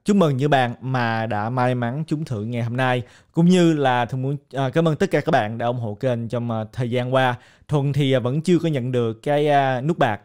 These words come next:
Và khi mà nhận được nút bạc, Thuận sẽ có một cái video khác để mà chia sẻ thêm một số comment với các bạn. Video ngày hôm nay thì chủ yếu, à, Thuận muốn tạo một cái event gì đó vui vui cho các bạn, à,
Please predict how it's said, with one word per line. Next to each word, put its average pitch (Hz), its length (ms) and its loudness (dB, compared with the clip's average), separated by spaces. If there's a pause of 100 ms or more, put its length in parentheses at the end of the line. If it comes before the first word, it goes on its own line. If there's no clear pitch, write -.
(140)
Và 120 160 -2
khi 156 300 0
mà 135 160 0
nhận 117 180 -4
được 127 60 -2
nút 143 80 -4
bạc, 117 180 0
Thuận 123 100 -6
sẽ 127 80 -6
có 131 100 -4
một 113 120 -4
cái 139 100 -4
video 127 320 0
khác 147 280 -2 (300)
để 127 140 -2
mà 135 120 -2
chia 143 280 -2
sẻ 117 200 -6
thêm 139 220 -4
một 110 100 -8
số 131 240 -4
comment 123 280 -4
với 135 100 -2
các 135 80 0
bạn. 117 240 0
Video 160 200 4
ngày 147 120 0
hôm 127 80 -4
nay 139 140 0
thì 131 100 -4
chủ 131 180 -4
yếu, 165 280 2 (240)
à, 127 160 -2
Thuận 123 160 -4
muốn 151 100 -4
tạo 113 240 0
một 113 200 -8
cái 151 140 4
event 139 280 2
gì 131 80 0
đó 127 180 2
vui 156 180 2
vui 151 220 4
cho 143 120 -4
các 143 120 -6
bạn, 113 280 -2
à, 120 120 -4